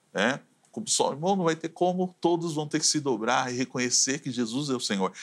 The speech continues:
Então, naquele momento, por isso que os discípulos caíram como mortos ali, apavorados, e a mesma experiência tem João também na ilha de Patmos novamente, né?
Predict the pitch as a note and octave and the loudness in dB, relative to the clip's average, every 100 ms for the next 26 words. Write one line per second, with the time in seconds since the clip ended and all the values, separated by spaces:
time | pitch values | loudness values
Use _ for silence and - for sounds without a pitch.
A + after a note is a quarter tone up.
0 | - - D3+ D3 D#3+ D3+ F3 E3+ D#3 E3+ | -14 -4 0 2 2 2 0 0 2 0
1 | - E3+ - E3 D#3 - E3 E3 - D3 | 0 0 0 -2 0 0 0 -4 0 0
2 | D3+ D#3+ - D#3+ D#3 C#3+ E3 F#3 - - | 2 -2 -4 -6 -4 0 0 0 -2 -4
3 | - - - - - - G#2+ C3 F#3+ - | -4 -20 -20 -20 -8 0 2 4 0 -2
4 | - - _ _ _ - C#3 C3+ B2 C3+ | -18 -20 _ _ _ 0 2 4 4 4
5 | D#3 D#3 D3+ C3+ D3 D3+ F#3 F#3+ F#3 D#3 | 2 -2 -2 0 2 2 0 0 0 0
6 | D3+ E3 D#3+ F3 E3+ D3 F3 D#3+ D#3+ C#3+ | 2 0 0 0 0 2 2 2 0 -2
7 | C#3 D3+ C#3+ C3+ C#3+ C3+ C3 B2 C#3 - | 0 -2 -2 0 0 -2 -2 0 0 -2
8 | A#2 A#2+ A2+ G#2+ A2+ D3 - C#3+ | -2 0 2 2 0 -4 -8 -8